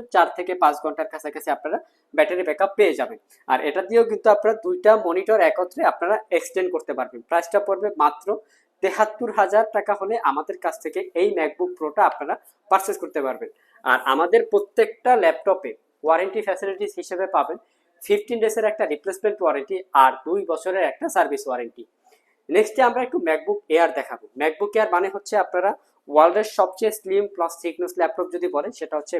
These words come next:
MacBook Pro। কজ হচ্ছে আপনারা এটা মানে স্লিমটা দেখতে পাচ্ছেন কতটা মানে ক্যারিয়েবল,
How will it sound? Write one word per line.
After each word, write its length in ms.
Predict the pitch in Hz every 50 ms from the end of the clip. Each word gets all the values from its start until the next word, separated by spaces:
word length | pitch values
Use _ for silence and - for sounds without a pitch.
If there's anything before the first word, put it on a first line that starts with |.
| 143 131
MacBook 320 | 131 127 - _ 147 147 -
Pro। 120 | _ 170 - - - _ _ _ _ _ _ _ -
কজ 160 | 196 208 208 208 220
হচ্ছে 180 | 214 220 - - 202
আপনারা 240 | 175 - 202 196 220 214 - 190
এটা 140 | 170 190 196 190 - - _ _ _ _ 143
মানে 140 | 135 135 139 135 -
স্লিমটা 340 | - 185 208 214 202 214 208 175 165
দেখতে 300 | 151 - - - - 139 -
পাচ্ছেন 280 | 139 131 - - 160 196 370 _ _ _ _ _ _ _ _ _ _ -
কতটা 400 | 170 170 - 226 220 - 247 247 254 254 - - _ _ 220 165
মানে 140 | 160 160 165 156 - - _ _ _ _ _ _ _ -
ক্যারিয়েবল, 500 | 190 180 185 190 202 202 190 196 202